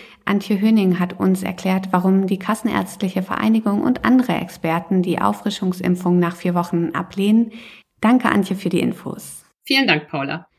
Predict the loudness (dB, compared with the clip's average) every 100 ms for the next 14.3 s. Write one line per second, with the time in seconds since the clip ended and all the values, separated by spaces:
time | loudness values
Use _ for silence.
0 | _ 0 2 2 2 0 2 0 0 0
1 | 0 -2 -6 2 2 2 0 -4 -4 -4
2 | -2 -2 -4 -6 -6 -8 -4 0 2 2
3 | 0 -4 -6 0 0 4 4 4 2 0
4 | -6 -6 -8 -2 0 -2 -6 -8 -10 -16
5 | -20 -20 -20 _ _ _ _ -6 2 2
6 | 2 4 6 4 2 -4 -2 0 0 -2
7 | -4 -10 -14 -12 -4 -4 -4 -8 -8 -14
8 | _ _ -2 2 4 4 4 4 4 0
9 | -4 -4 -2 0 2 2 0 -4 -4 -10
10 | -4 2 2 0 -4 -2 -2 -4 0 2
11 | 4 2 -2 -6 -2 0 -2 -4 -4 -4
12 | -6 -2 0 0 -2 -2 2 4 2 0
13 | 0 0 0 -2 -4 -2 -2 -4 0 4
14 | 4 0 -10